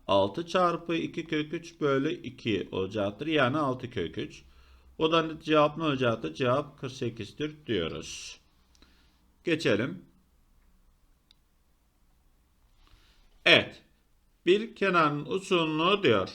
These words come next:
Tan on beş artı kot on beş birim olan karenin alanı nedir diyor. Önce tan on beş artı kot on beş neye eşit acaba? Bunu bulalım arkadaşlar.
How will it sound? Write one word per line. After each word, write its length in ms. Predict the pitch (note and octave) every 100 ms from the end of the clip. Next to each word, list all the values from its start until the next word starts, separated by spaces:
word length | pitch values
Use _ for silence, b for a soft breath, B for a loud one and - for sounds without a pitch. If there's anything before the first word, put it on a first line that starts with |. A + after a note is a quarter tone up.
| - _ _ _ _ _ _
Tan 220 | - D#3 F3
on 200 | G3 G3+
beş 200 | G3+ G3
artı 280 | F#3 F#3
kot 300 | - F#3+ F#3+
on 200 | G3 F#3+
beş 340 | D#3+ C3 B2 -
birim 420 | A#2 G2+ F2+ F2 -
olan 560 | - B2 D3 A2+ C#3 -
karenin 520 | E3 E3+ D3 A2 G2+
alanı 380 | - E3 - D#3+
nedir 280 | C3+ F#2+ D#2+
diyor. 200 | - -
Önce 360 | D3 F3+ G#3+ G#3+
tan 180 | G3
on 180 | G3+ G#3
beş 200 | F#3+ D#3+
artı 280 | E3+ D3+ D#3
kot 240 | F3+ E3+
on 220 | F#3 F3+ D#3+
beş 300 | F3+ F3+ D#3
neye 280 | C3+ D3+
eşit 280 | C#3+ - - -
acaba? 560 | A2 G#2 G#2 F2 E2 E2 b b b b -
Bunu 280 | D3+ E3 E3+
bulalım 520 | G#2+ F#2+ F2+ B2 F#3
arkadaşlar. 800 | - G#2+ G#2 G#2 G2+ - G3+ A3